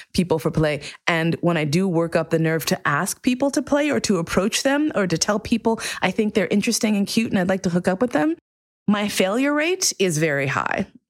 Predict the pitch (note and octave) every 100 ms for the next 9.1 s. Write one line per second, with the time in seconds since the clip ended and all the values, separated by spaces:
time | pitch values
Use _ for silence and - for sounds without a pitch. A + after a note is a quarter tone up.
0 | _ - F3 - F#3 C#4+ A#3+ - G#3 D#3+
1 | C#3 C3+ - D#3+ F3 D3+ - - A3 -
2 | G3 C3+ A2+ - - - - E3 E3 D#3+
3 | G#3+ - - F3+ A3+ A3+ - G3 C#3+ C#3+
4 | - D3 C3 C3 - D#3 - D#3+ - -
5 | - E3+ D3 C#3 - - - - _ _
6 | _ _ _ _ _ - - F#3+ - G#3+
7 | A3+ B3+ B3+ G3 E3 E3 D#3+ C#3 - B2
8 | D4 D#3+ - - - - D#3 D3+ D#3 -
9 | -